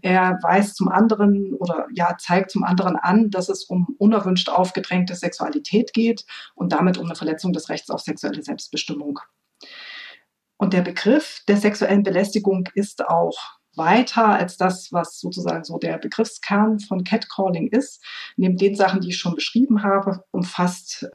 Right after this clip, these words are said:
der Begriff der sexuellen Belästigung auch exhibitionistische Handlungen vor einer anderen Person, das unerwünschte Zeigen von Pornografie, das sexuell motivierte Verfolgen, Bedrängen, körperliche Berühren einer Person, aber auch,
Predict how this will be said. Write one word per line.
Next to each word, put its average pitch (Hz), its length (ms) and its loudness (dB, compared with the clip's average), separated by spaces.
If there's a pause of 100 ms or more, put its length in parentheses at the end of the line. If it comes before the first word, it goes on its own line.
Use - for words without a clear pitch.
(120)
der 185 80 2
Begriff 190 260 -2
der 175 120 0
sexuellen 175 360 -2
Belästigung 175 560 -2
auch 156 440 -2 (340)
exhibitionistische 185 960 0
Handlungen 175 400 0
vor 160 120 -4
einer 160 200 -2
anderen 170 300 -6
Person, 165 640 -6 (420)
das - 140 -4
unerwünschte 180 500 0
Zeigen 170 320 -2
von 180 160 -2
Pornografie, 180 960 -2 (520)
das 180 160 0
sexuell 190 340 2
motivierte 190 500 2
Verfolgen, 180 640 2
Bedrängen, 175 640 -2
körperliche 190 460 0
Berühren 180 400 2
einer 170 280 -2
Person, 175 500 -4
aber - 300 -2
auch, 202 420 2